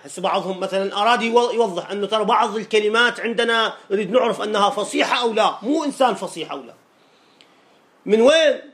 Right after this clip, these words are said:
قال: والله يكون، يكون ما بها تنافر، تنافر حروف. تنافر حروف ذكرنا، لعله كما مذكور عندكم بالكتاب. تنافر الحروف يعني شنو؟ يعني حالة يصير بالكلمة شنو؟ ثقل بالسمع وبالنطق.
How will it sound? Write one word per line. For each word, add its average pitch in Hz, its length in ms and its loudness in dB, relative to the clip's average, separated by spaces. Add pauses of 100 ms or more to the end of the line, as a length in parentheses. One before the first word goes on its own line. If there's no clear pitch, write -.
قال: 254 200 4
والله 233 340 0
يكون، 214 220 -4
يكون 208 260 -2
ما 247 180 2
بها 220 180 -2
تنافر، 202 520 -2 (920)
تنافر 185 420 2
حروف. 156 340 -6 (1040)
تنافر 208 380 0
حروف 226 460 -4
ذكرنا، 208 400 0 (120)
لعله 165 360 0
كما 185 240 0
مذكور 175 280 -4
عندكم 175 200 -8
بالكتاب. 156 400 -10 (160)
تنافر 208 380 2
الحروف 202 380 -2
يعني 208 200 -2
شنو؟ 226 240 -6 (260)
يعني 202 340 2
حالة 214 580 0 (800)
يصير 202 440 -2 (240)
بالكلمة 226 540 2
شنو؟ 214 200 0
ثقل 214 340 -2 (400)
بالسمع 220 480 2
وبالنطق. 185 460 -2